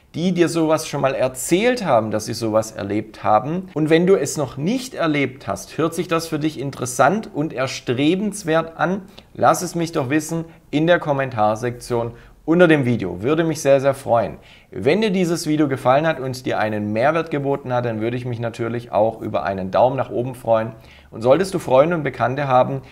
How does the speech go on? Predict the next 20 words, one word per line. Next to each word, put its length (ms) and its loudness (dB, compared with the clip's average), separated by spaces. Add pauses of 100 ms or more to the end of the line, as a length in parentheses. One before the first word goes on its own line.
(280)
die 220 -2
eventuell 800 0 (280)
auch 360 8
mehr 320 2
an 100 2
ihrer 260 -2
Spiritualität 1080 -2
arbeiten 640 2
möchten, 460 -6 (240)
dann 120 -10
teile 400 4
diesen 320 -4
Personen 460 -2
doch 140 -4
bitte 300 0
dieses 420 -4
Video 240 0
hier 160 0
von 200 -8
mir. 220 -6